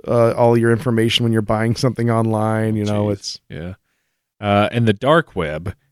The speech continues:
Speaker 2: is pretty small.
Speaker 1: Yes.
Speaker 2: Even so, there is terrible shit that goes down on it, but it's not the nefariously dangerous criminal underground the media loves to salivate over.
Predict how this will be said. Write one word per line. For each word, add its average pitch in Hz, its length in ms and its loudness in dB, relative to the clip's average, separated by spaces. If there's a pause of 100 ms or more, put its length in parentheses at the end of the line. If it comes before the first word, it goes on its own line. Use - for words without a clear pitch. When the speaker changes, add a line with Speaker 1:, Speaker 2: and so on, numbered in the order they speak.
(340)
Speaker 2:
is 92 360 0
pretty - 260 0
small. - 440 -4 (120)
Speaker 1:
Yes. - 460 0 (480)
Speaker 2:
Even 165 260 2
so, 95 400 2
there 110 240 2
is 117 240 2
terrible 113 380 2
shit - 120 2 (160)
that 95 140 -6
goes 98 240 2
down 87 260 -2
on 80 140 -6
it, 82 140 -6 (120)
but 127 240 0
it's 143 200 0
not 147 380 2
the 127 100 4
nefariously 123 1040 2
dangerous 110 720 4
criminal 113 580 2
underground 101 720 0
the 98 60 2
media 104 380 4
loves 101 380 2
to 107 120 0
salivate 98 760 0
over. 80 320 -8